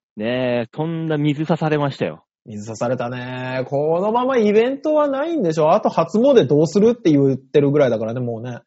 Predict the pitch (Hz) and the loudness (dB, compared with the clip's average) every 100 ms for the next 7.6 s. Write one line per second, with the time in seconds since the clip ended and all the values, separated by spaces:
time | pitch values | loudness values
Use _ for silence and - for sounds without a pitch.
0 | _ _ _ - 180 254 156 285 262 143 | _ _ _ 2 6 6 4 2 4 2
1 | 110 - - 320 359 196 120 101 98 311 | 0 -2 2 6 6 6 4 2 2 4
2 | 302 143 104 101 110 90 80 _ - 139 | 4 2 0 -2 -2 -4 -12 _ -10 0
3 | 262 330 190 120 - 80 80 _ _ _ | 4 6 6 2 0 -8 -10 _ _ _
4 | _ _ _ _ - 123 139 135 120 127 | _ _ _ _ -10 -4 0 2 2 0
5 | - 233 285 294 320 220 131 127 127 135 | 2 2 4 4 4 2 0 0 0 -2
6 | - _ _ - 170 180 190 - 180 240 | -8 _ _ 2 4 8 6 6 2 2
7 | 277 226 202 160 101 | 4 2 2 4 2